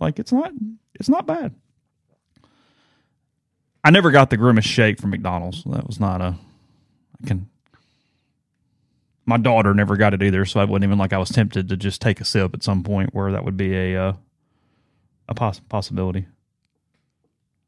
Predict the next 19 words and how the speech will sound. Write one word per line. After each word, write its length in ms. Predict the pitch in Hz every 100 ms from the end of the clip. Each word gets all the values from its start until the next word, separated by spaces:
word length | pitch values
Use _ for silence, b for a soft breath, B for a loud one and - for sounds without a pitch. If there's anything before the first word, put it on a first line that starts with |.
| _ _ _ _ _ _ _ _ _ _ _ _ B B B B B -
Robert 220 | 107 98
says, 220 | - 98
"Neil, 320 | 110 117 117 113
Neil, 200 | 120 120
if 60 |
he's 120 | 117 98
got 160 | 120
time 220 | 127 120
to 60 | 107
kill 420 | - - 135 120
at 80 | 110
this 140 | 101
Clinton 300 | - 139 -
soccer 320 | 104 127 113 98
tournament, 400 | 104 101 95 98
we 60 |
may 160 | 101 98
make 240 | 98 98
one." 240 | 92 92